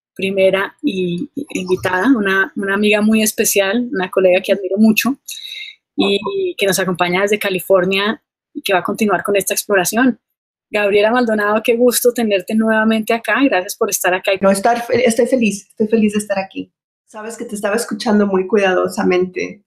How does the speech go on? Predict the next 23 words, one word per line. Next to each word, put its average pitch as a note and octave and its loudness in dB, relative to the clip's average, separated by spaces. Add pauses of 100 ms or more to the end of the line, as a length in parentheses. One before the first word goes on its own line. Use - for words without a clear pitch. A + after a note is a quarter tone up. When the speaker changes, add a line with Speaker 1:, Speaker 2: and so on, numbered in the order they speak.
Speaker 2:
Am, F3+ -6 (1500)
es - -2
tan C#4 4
interesante, G#3+ 2
¿verdad? F#3+ 2
Porque G3+ 0
el G3 0
pensamiento A3 2
es C#4 -4
algo A#3 2
que A3+ 2
a F#3 2
veces F#3 -2
podemos F#3+ 0
ver, F3+ 0
podemos F#3+ 2
observarlo F#3 0
claramente. E3+ -2
Am, E3+ -4 (760)
por A3 -2
ejemplo, G#3+ 2
una G#3 2
opinión, F#3 0